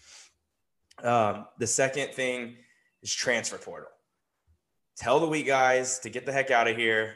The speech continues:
or they'll never see the field again. Um, anyone who's not bought in to your, your mission, clean house. Um, thankfully, now that we have the portal in the, in the form that it is,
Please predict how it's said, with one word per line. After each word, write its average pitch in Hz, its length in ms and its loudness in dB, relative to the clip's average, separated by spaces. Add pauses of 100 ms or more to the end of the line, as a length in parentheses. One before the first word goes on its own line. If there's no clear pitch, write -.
or 113 120 -4
they'll 110 120 -8
never 110 220 -4
see 120 160 -4
the 113 100 -8
field 110 280 -2
again. 107 500 -6 (420)
Um, 104 380 0
anyone 127 280 0
who's 117 140 -4
not 117 220 2
bought 117 200 4
in 117 400 -2
to - 160 -12
your, 113 220 -4 (180)
your 113 140 -2
mission, 113 540 -6 (420)
clean 131 220 -2
house. - 540 -6 (540)
Um, 104 360 0 (100)
thankfully, 135 380 -2
now 120 180 0
that 117 100 -2
we 117 100 -4
have 117 140 0
the 107 80 -6
portal 113 440 -2
in 110 100 -6
the, 107 140 -6 (240)
in 110 100 -8
the 104 80 -8
form 113 360 -6
that 107 100 -4
it 107 100 -6
is, 120 580 -6